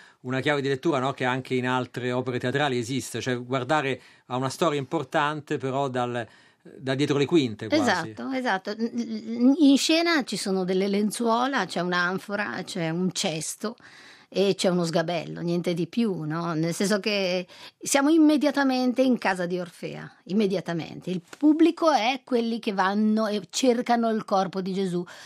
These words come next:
Speaker 2: sono l-, la cristianità che arriva. E Orfea la prima cosa che dice è: "Per favore non sporcatemi le lenzuola perché, eh, le ho appena finite di lavare. E poi cosa siete venuti a fare qua?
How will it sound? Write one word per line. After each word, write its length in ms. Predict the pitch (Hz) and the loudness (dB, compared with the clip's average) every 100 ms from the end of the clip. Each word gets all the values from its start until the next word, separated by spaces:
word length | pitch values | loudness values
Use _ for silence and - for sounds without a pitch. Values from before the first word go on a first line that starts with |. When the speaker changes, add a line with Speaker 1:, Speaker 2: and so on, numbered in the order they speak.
| - | -6
Speaker 2:
sono 480 | - 233 233 220 196 | 0 4 4 2 0
l-, 460 | 214 220 202 196 | -6 -4 0 2
la 140 | 190 196 | 2 0
cristianità 800 | 202 196 - 196 190 - - 151 | -2 -4 -2 -4 -2 -4 -6 -4
che 100 | 196 | -2
arriva. 420 | 160 156 143 151 - - | -2 -2 -4 -6 -8 -6
E 100 | 214 | 2
Orfea 220 | 269 262 | 2 2
la 80 | 269 | 0
prima 240 | - 214 196 | 0 -2 -2
cosa 200 | 214 226 | -2 -2
che 100 | 233 | -2
dice 260 | 202 233 | -4 -4
è: 40 | 233 | -4
"Per 120 | 196 | -2
favore 360 | 233 226 190 214 | 0 0 0 0
non 100 | 202 | -4
sporcatemi 640 | - 190 180 170 180 170 | -4 -6 -4 -4 -2 0
le 100 | 170 | 0
lenzuola 480 | 196 240 196 156 180 | 2 0 0 -2 0
perché, 400 | 247 208 170 - | 0 0 -4 -2
eh, 200 | 226 220 | -4 -2
le 120 | - | -4
ho 40 | 208 | -4
appena 240 | 185 185 | -2 -4
finite 240 | 185 170 | -4 -4
di 80 | 175 | -4
lavare. 280 | 170 151 185 | -4 -6 -4
E 20 | |
poi 160 | 294 254 | 0 0
cosa 160 | 220 | 0
siete 240 | 208 233 202 | -2 -4 -2
venuti 240 | 202 185 | -2 -2
a 40 | 175 | -4
fare 360 | - 131 147 | -6 -10 -10
qua? 180 | - 139 | -10 -10